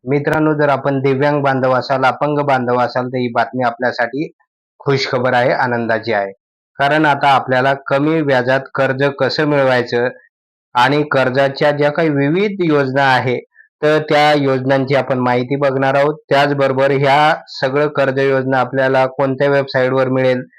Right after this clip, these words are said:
त्यानंतर नेमका अर्ज कुठे मिळेल, त्यानंतर तो अर्ज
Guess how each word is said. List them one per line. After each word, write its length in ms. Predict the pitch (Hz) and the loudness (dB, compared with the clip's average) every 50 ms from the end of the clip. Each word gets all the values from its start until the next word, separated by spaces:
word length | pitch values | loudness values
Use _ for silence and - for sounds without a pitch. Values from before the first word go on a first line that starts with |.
| - - - _ - | -20 -20 -20 _ -2
त्यानंतर 520 | 143 139 139 143 139 135 127 143 143 139 135 | 0 0 2 2 0 0 0 0 0 0 0
नेमका 420 | 139 139 135 123 - 135 131 131 - - 131 | 0 -2 -2 0 0 2 2 2 2 2 2
अर्ज 260 | 127 123 131 131 151 | 2 2 2 0 -2
कुठे 320 | 147 143 147 139 131 139 | 0 0 -2 0 0 0
मिळेल, 360 | 135 135 131 127 127 123 120 123 - _ _ _ _ - | 0 2 2 2 2 2 0 -2 -8 _ _ _ _ -2
त्यानंतर 460 | 139 135 135 139 139 135 135 143 139 | 0 0 2 2 0 0 0 0 -2
तो 180 | 135 139 147 151 147 | 0 0 0 0 2
अर्ज 320 | - 131 123 123 123 127 | 2 2 2 2 2 0